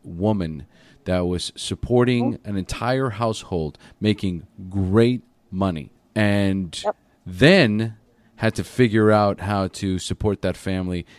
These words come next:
Speaker 1: and support a ridiculously expensive drug habit, uh, to the point where that,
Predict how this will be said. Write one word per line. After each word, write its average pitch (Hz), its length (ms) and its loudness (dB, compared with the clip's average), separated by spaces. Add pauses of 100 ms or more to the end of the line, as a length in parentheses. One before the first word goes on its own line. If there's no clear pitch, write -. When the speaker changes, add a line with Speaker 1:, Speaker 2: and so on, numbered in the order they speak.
Speaker 1:
and 107 180 -2
support 95 640 0 (480)
a 90 280 0
ridiculously 90 1000 0
expensive 90 680 -4
drug 98 300 0
habit, 82 420 -2 (600)
uh, 90 220 -2
to - 160 -2
the 92 80 2
point 101 400 -2
where 90 640 2 (300)
that, 104 540 2